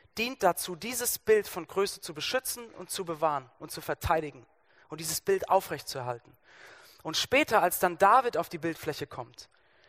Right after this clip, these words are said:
und Saul seine Größe von David bedroht, bedroht sieht, schwingt es um in Gewalt. Das heißt, Saul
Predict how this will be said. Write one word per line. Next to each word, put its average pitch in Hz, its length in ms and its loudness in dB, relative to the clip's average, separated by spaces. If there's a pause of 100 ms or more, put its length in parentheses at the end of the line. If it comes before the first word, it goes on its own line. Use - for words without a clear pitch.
und 170 180 -4
Saul 185 300 4
seine 196 240 4
Größe 214 320 0
von 180 220 -6
David 214 360 6
bedroht, - 460 -8 (600)
bedroht 156 320 -6
sieht, - 260 -12 (280)
schwingt - 320 -8
es - 80 -10
um 151 120 -6
in 135 80 -12
Gewalt. 120 440 -10 (1300)
Das - 140 -14
heißt, - 320 -4
Saul 190 460 -2